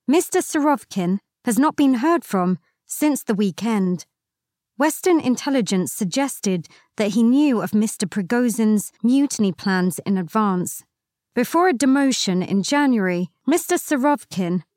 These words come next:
led Russia's forces in Ukraine and embraced the Wagner Group's involvement. A British court ruled that the government's plan to remove asylum seekers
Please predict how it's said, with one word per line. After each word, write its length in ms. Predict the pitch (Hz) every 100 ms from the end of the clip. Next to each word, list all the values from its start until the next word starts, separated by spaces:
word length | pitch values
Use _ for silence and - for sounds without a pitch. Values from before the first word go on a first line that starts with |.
| _
led 320 | 208 262 294
Russia's 440 | 233 269 - 240 -
forces 640 | 294 302 277 - 190 175
in 220 | - 226
Ukraine 640 | 277 - - 254 202 185 165 _ _
and 120 | 220
embraced 640 | 220 202 - 277 254 - -
the 100 | 202
Wagner 440 | 160 170 233 196 180
Group's 400 | 185 175 - - -
involvement. 880 | 202 180 214 208 185 180 175 165 - _ _ _ _ _ _ _ _ _ _ _ _ _ _
A 80 | 208
British 400 | 190 320 359 330
court 420 | - 220 175 139
ruled 380 | 190 254 233 190 -
that 140 | 202
the 60 | 202
government's 500 | 160 262 320 330 277
plan 340 | - 233 185
to 140 | 180 185
remove 340 | 185 190 190
asylum 480 | 190 - 226 262 254
seekers 580 | 202 202 180 - 185